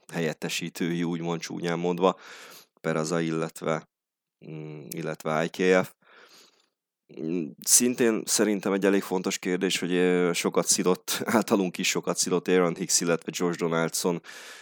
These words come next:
milyen évet fog maga mögött tudni. Tehát sikerül-e, ugye, tavaly mind a kettőjüknek nagyon rossz év volt, sikerül-e akár egyiküknek, akár mindkettőjüknek robbantania idén, és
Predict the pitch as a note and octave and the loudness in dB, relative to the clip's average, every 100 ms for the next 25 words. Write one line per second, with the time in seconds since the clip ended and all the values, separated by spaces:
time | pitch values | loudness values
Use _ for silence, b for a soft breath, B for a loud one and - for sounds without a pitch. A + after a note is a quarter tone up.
0 | B _ - - C#2+ D2 F2+ A2 A2+ G#2+ | B _ -20 -16 -16 -10 0 4 6 6
1 | G2+ F#2+ G#2 F#2+ F2+ F2 D#2+ E2 - D#2+ | 4 2 0 -2 0 0 0 -4 -8 -10
2 | D2+ C#2 - - D#2 _ - - G2 F#2+ | -8 -12 -12 -8 -8 _ -8 -6 0 0
3 | F#2 F2+ F2+ F2+ F#2+ F2+ F2 F2+ F2 E2+ | 2 2 0 0 2 2 0 -2 -4 -6
4 | E2+ E2+ F#2+ F#2+ F#2+ - F#2 F#2 F2+ G2+ | -6 -4 -2 0 0 0 2 0 0 -2
5 | - F#2+ F2+ F2 F2 A1 - _ - - | -4 -4 0 0 0 -4 -14 _ -20 -20
6 | _ - F2 - F#2 F2+ E2+ F2 - - | _ -6 -4 0 2 2 0 -4 -8 -6
7 | F2 E2+ - E2+ F2+ F2 - - F2 E2+ | -6 -6 -4 -4 -4 -6 -10 -8 -6 -6
8 | - F2+ - B B B B B B - | -4 -6 -6 B B B B B B -2
9 | G2 F#2 F2+ F2 - F2+ F2 F2+ F2 F2+ | 2 2 2 -2 -2 -2 0 0 0 0
10 | F#2 F2+ F2+ D#2+ E2 D#2+ - - - | 0 -2 -8 -6 -4 -4 -4 -6 -10